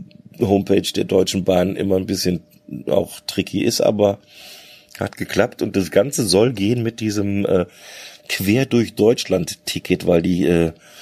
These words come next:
die Kinder, sag ich ja, die, die Tochter und ihre Freundin, die sind ja schon über vierzehn, das heißt, die zahlen auch für Erwachsene und da wäre der I C E natürlich,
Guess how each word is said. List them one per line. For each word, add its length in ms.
die 380
Kinder, 360
sag 220
ich 140
ja, 160
die, 360
die 400
Tochter 360
und 160
ihre 180
Freundin, 480
die 160
sind 300
ja 120
schon 220
über 260
vierzehn, 380
das 200
heißt, 240
die 80
zahlen 580
auch 180
für 180
Erwachsene 640
und 360
da 360
wäre 280
der 120
I 160
C 200
E 160
natürlich, 720